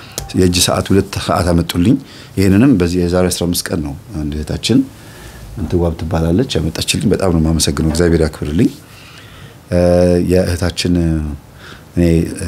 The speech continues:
እኔ ቢሮ የምትሰራውም እስከ ዳር ስታገባ ሰርጓ ላይ በአበባ ያንበሸበሸችን እሷ ነች። በጣም እግዚአብሔር ይስጥልኝ፣ አመሰግናለሁ በዚህ አጋጣሚ። እ፣ እና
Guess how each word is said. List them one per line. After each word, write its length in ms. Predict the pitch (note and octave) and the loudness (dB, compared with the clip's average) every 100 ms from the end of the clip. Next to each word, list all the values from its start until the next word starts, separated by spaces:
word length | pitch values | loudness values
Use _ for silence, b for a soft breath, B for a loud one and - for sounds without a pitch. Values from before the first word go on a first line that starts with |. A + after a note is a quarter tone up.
| E2 | -2
እኔ 140 | E2+ F#2+ E2 | 0 2 2
ቢሮ 180 | F2 F2+ | 2 2
የምትሰራውም 580 | E2 - E2+ E2+ E2+ | 0 0 0 2 0
እስከ 240 | E2+ - E2 | -2 -2 0
ዳር 180 | E2+ - | 0 -2
ስታገባ 460 | F2+ E2+ D#2+ E2+ C#3 - - - F2+ D#2 | -2 -2 0 0 0 -2 -8 -14 -10 -6
ሰርጓ 260 | - E2 E2 | -4 -2 0
ላይ 140 | E2+ C3+ - B B B B | 0 0 -4 B B B B
በአበባ 340 | F#2 F2+ F#2+ F#2+ F2 E2 - | -2 2 4 4 2 -2 -4
ያንበሸበሸችን 840 | E2 E2 - D#2 - - - C#3+ - | -4 -4 -4 -6 -8 -6 -2 0 -2
እሷ 240 | - - E2 | -4 -2 0
ነች። 180 | C3+ | 0
በጣም 240 | - F2+ E2+ | -2 -2 -2
እግዚአብሔር 280 | E2 D#2+ E2 | -2 0 0
ይስጥልኝ፣ 320 | - E2 D#2 | 0 -2 0
አመሰግናለሁ 560 | D#2 D#2+ D2+ C#2 D2 D2+ | 0 0 -2 -4 -6 -4
በዚህ 200 | D2+ D2 | -4 -4
አጋጣሚ። 380 | - - F2 G#2+ D3 B B B B B B A#2 | -6 -6 0 2 2 B B B B B B 0
እ፣ 100 | A2 G#2 G2+ F#2+ F2+ F2 E2+ F2 - - - - - - - | 2 4 4 4 2 -2 -6 -8 -12 -16 -20 -20 -20 -10 2
እና 140 | B2+ | 4